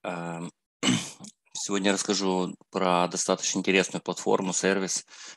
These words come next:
который может очень хорошо вам помочь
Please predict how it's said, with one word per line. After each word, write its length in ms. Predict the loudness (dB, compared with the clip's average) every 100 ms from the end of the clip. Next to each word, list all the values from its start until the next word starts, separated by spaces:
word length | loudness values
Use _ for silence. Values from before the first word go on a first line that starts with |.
| _ -8
который 720 | -2 2 4 6 6 4 2 -4 0
может 360 | 2 4 0 -6 _ 0
очень 260 | 0 0
хорошо 460 | 0 0 0 0 2
вам 160 | 2 2
помочь 480 | 0 0 0 -4